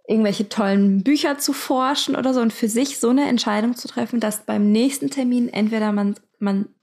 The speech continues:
sagt den Termin ab, weil man's nicht will, oder man sagt, „Okay, und jetzt gehe ich rein, aber mit voller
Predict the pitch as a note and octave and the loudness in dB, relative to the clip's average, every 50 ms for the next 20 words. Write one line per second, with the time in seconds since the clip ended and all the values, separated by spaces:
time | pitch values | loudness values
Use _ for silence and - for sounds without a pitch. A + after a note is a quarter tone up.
0 | _ _ _ - - G#3 G3 - - - F#3+ F3+ - G3 F3+ F3 F3+ - - G#4 | _ _ _ -8 -6 -6 -6 -6 -6 -6 -6 -4 -4 -4 -4 -2 -2 -2 -4 -4
1 | - - - _ _ _ _ _ _ _ _ _ - G3+ G3 F#3+ F#3+ F#3 - - | -6 -12 -20 _ _ _ _ _ _ _ _ _ -4 -2 -2 -2 -2 -2 -4 -4
2 | G3 G3 - A3+ A#3+ C4 C#4+ D4+ E4+ E4+ _ _ _ _ _ _ _ _ - - | -4 -2 -2 0 0 0 0 -2 -4 -8 _ _ _ _ _ _ _ _ -6 -4
3 | G#3 G#3 G3+ G3+ G3+ G3 G3 G3 - G3 F#3+ - - G#3+ G#3+ G#3 G3+ G3+ F#3+ - | 0 0 2 2 0 0 -4 -6 -8 -10 -8 -4 -2 0 2 2 2 0 -2 -6
4 | - - - G#3+ B3 B3 - - A3 G#3+ G#3+ G#3 G3+ G3 F#3+ F#3+ G3 F#3+ - - | -6 -2 0 0 0 0 -2 -4 -2 -2 -2 -2 -2 -2 -2 -2 -2 -4 -6 -10
5 | - - G3+ G#3 G#3+ G#3+ G#3 G#3+ | -6 -2 0 0 2 0 0 -2